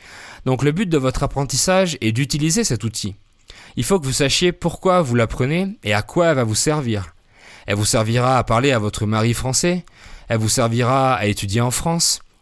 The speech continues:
à quoi que ce soit. Euh, donc comme tous les outils, vous devez apprendre à l'utiliser. Euh, parler, c'est utiliser la langue. Regarder des vidéos sur la cuisine française, c'est utiliser la langue.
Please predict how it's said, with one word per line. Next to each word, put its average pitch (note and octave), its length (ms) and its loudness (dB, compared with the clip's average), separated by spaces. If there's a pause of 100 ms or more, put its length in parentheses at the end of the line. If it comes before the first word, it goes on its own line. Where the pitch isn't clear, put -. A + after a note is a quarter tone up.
à G2 220 -2
quoi - 220 -2
que - 80 -4
ce D3 100 -2
soit. F#3+ 320 0 (460)
Euh, A#2 160 2
donc A#2+ 240 0
comme D3 220 -2
tous F3 160 0
les C#3 160 2
outils, F#3 320 -2
vous C3+ 140 0
devez B2 360 0
apprendre D#3+ 560 -2
à G#2 100 0
l'utiliser. A#2+ 640 0 (600)
Euh, G2+ 160 0
parler, F#3 520 0
c'est - 180 0
utiliser A#2 420 2
la B2+ 80 2
langue. G2+ 360 -2 (400)
Regarder D3 520 0
des C#3+ 100 2
vidéos C3 400 4
sur C3+ 140 -2
la G#2+ 100 2
cuisine A#2 320 -2
française, B2+ 640 0
c'est - 180 0
utiliser D3 460 0
la A#2 140 2
langue. F#2+ 320 -4